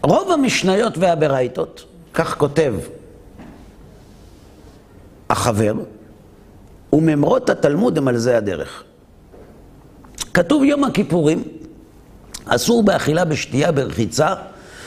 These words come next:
ובשיחה ובנעילת הסנדל ובתשמיש המיטה. נכון? ועוד אמרו, תנו רבנן, תענו את נפשותיכם.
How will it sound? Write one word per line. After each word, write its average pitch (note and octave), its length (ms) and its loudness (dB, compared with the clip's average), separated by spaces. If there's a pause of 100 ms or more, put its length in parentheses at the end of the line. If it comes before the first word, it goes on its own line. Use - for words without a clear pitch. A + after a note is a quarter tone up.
(320)
ובשיחה C#4+ 800 2
ובנעילת A3+ 440 0
הסנדל A3+ 460 0
ובתשמיש F3 500 -2
המיטה. C3+ 340 0 (640)
נכון? F3+ 300 2 (340)
ועוד A#3+ 380 2
אמרו, F3 300 2 (1300)
תנו D4+ 320 2
רבנן, G#3 520 2 (180)
תענו G#3 680 2
את B3 140 -4
נפשותיכם. E3+ 680 0